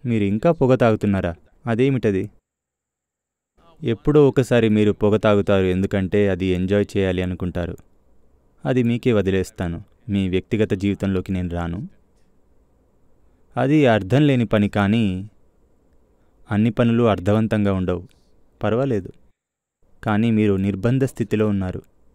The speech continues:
దాన్ని అంగీకరించలేను. ఎందుకంటే ఈ లక్షల సంవత్సరాల పరిణామం మీలో వృధాగా పోతోంది, పొగతో పాటు పైకి పోతోంది.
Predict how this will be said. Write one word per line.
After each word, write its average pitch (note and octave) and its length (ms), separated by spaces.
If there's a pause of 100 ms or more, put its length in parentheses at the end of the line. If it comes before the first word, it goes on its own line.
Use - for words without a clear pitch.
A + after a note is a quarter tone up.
(120)
దాన్ని G2 400
అంగీకరించలేను. F#2+ 840 (1800)
ఎందుకంటే G#2+ 580
ఈ A2+ 220
లక్షల G2+ 460
సంవత్సరాల A2 600
పరిణామం A2+ 640
మీలో G2+ 200
వృధాగా G#2 460
పోతోంది, G2 500 (1160)
పొగతో C3 300
పాటు A2+ 460
పైకి G#2 240
పోతోంది. F#2 460